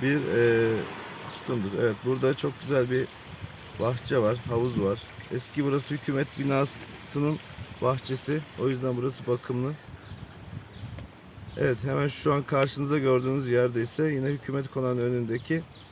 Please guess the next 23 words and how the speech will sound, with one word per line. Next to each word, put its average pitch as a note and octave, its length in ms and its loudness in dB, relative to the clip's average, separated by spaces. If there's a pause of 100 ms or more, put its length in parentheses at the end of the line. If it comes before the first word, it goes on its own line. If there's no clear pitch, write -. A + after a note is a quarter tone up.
(200)
tesadüfen C3+ 680 0 (320)
ortaya A#2+ 380 -2
çıkan - 240 -2
Roma C3+ 420 4 (320)
yolu, A2 260 2
yol, B2+ 240 4 (200)
Roma B2 360 2
Caddesi. G#2 500 -2 (1400)
Burada C#3+ 260 4
Ankara D#3 340 6
Valiliği D3 380 6
binası C3+ 360 2
ön D3 140 2
cephesinde C#3 540 -2
bir D3 60 0
kazı C#3+ 320 0
yapıldı A#2 480 0 (260)
ve C3+ 60 2
Roma C3+ 340 4
Caddesi C3 440 2
ortaya A2+ 340 0
çıktı - 300 -6
burada. G2+ 280 -2